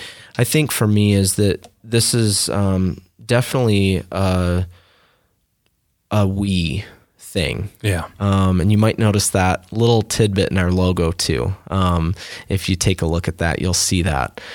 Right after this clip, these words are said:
Speaker 1: Um, but it, it's about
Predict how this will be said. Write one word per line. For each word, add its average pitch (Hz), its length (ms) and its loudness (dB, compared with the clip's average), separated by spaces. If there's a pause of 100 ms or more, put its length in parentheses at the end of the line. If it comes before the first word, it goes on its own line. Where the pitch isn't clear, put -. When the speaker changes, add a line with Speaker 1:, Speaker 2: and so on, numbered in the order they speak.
(300)
Speaker 1:
Um, 92 540 2 (160)
but 107 500 2 (1040)
it, - 240 0 (160)
it's 123 240 0
about 123 540 2